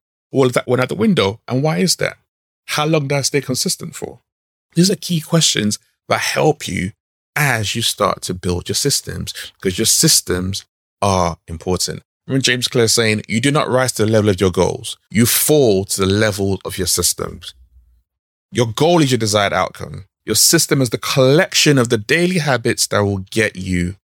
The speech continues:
there. This year, if you spend less time focusing on outcomes and more time focusing on the habits that precede the results, you'll be able to achieve the results that you want in the first place. If you haven't read the book,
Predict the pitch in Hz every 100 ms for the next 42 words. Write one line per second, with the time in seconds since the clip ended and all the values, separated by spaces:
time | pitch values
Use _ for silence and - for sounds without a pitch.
0 | _ - 78 - _ _ _ _ _ _
1 | 139 - 135 123 117 - 123 110 107 156
2 | - - 127 131 117 - 110 110 - 101
3 | 101 - 87 87 90 95 107 - 101 92
4 | 104 - 98 95 87 - 127 127 127 -
5 | 87 - 104 - 143 147 175 - 143 76
6 | 151 160 190 - - - _ _ _ _
7 | _ _ _ _ _ _ _ 104 107 104
8 | 101 104 - - 123 - 104 - - -
9 | - 110 104 - 117 - 156 - - -
10 | - - _ _ _ _ _ _ _ _
11 | - 95 98 98 104 104 107 - 104 -